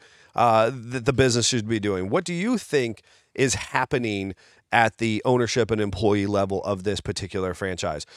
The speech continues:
It'll be interesting to get our listeners' input. You can reach out to us. You can email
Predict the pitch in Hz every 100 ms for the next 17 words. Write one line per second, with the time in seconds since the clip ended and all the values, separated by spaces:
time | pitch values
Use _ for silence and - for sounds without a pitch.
0 | - - 160 185 170 190 190 170 160 143
1 | 151 - 135 135 127 123 135 135 127 120
2 | - 196 117 80 101 107 135 180 - 160
3 | 143 135 117 123 - 170 208 120 113 113
4 | 107 127 135 151 110 113 190